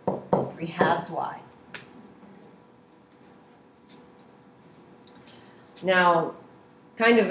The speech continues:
annoyingly in the book, it calls this problem an error analysis problem, gives us a statement and says, "Is the statement true?" Well,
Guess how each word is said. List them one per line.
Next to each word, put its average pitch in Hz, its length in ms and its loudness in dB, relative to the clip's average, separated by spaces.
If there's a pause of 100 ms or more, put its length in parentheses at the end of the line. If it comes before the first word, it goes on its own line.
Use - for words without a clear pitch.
(100)
annoyingly 208 800 6
in 190 100 0
the 180 40 2
book, 202 300 2
it - 220 -4
calls 208 340 2
this 208 180 -2
problem 208 440 4
an 185 100 2
error 214 360 8
analysis 202 720 4
problem, 190 600 2 (520)
gives 202 200 4
us - 160 -2
a 196 40 -6
statement 214 520 2
and 202 100 0
says, 190 300 4
"Is 196 240 0
the 190 60 -4
statement 175 520 -4
true?" 220 320 4
Well, 156 140 -4